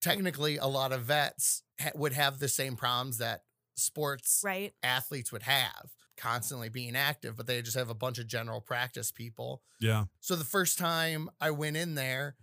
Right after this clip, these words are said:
Speaker 1: I was like, "Yeah, you know, I'm powerlifting, whatever." And they're like, "Oh, that's, like, terrible for your body," but they just have no idea. They just believe that, like, old wives' tale stuff. And so I went through physical therapy for my shoulder.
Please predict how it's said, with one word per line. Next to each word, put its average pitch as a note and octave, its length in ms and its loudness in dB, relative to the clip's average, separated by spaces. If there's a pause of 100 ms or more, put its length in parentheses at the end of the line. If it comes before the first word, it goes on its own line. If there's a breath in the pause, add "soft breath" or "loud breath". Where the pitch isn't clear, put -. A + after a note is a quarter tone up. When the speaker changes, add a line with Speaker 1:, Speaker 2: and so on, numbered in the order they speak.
Speaker 1:
I C#3+ 100 0
was C#3 160 0
like, C3 180 -2
"Yeah, E3 140 2
you D#3+ 100 0
know, D3 100 0
I'm D3 120 0
powerlifting, C#3 680 -2
whatever." C#3 420 2
And C#3+ 100 -2
they're C#3 80 2
like, - 100 0
"Oh, D#3+ 160 4
that's, D#3 220 2
like, C3+ 160 0
terrible D3 380 0
for E3 160 -6
your C3 120 0
body," C3 520 2
but A#2+ 400 -4
they C#3 240 0
just C3 220 -2
have C3 180 2
no C3+ 240 -2
idea. B2 640 -2
They B2 180 -4
just A#2+ 220 -4 (160)
believe C3+ 320 -6
that, B2 320 -2
like, B2 200 -4
old C#3 220 -6
wives' A#2+ 400 0
tale A#2 280 -4
stuff. A#2+ 500 -2
And A2 100 -6
so A#2 160 -2
I A#2 80 -4
went B2 240 -8
through A#2+ 140 -10
physical A#2+ 400 -8
therapy D#3+ 500 -2
for D#3 140 -12
my C#3 140 -2
shoulder. C#3+ 680 -6